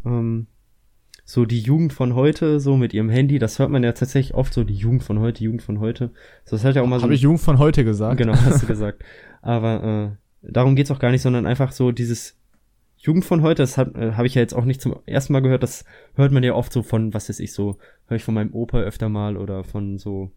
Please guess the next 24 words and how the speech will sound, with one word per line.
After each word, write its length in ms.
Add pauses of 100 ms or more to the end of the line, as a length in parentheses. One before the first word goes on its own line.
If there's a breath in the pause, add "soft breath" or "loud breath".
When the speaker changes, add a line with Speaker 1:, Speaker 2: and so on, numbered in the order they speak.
(180)
Speaker 1:
äh, 60
Speaker 2:
Mhm. 160
Speaker 1:
fünfzig, 360
sechzigjährigen 640
Leuten, 220
die 120
halt 140
eben 100
nicht 160
mit 100
dieser 200
Technik 320
aufgewachsen 520
sind. 280 (920 soft breath)
Und, 640
ähm, 420 (1160)
da 120
schwingt 300
immer 160
so 80
ein 60
bisschen 280
so 140
diese, 440